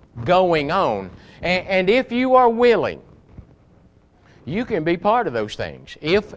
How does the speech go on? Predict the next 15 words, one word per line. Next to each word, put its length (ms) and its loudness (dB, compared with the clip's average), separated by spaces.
if 320 0
you 340 -2
are 240 2
willing, 560 0
you 240 -6
can 220 -2
help 360 -2
with 160 -4
these 240 -8
things. 540 -16
The 160 -2
food 640 0
that 260 0
the 100 0
ladies 760 -2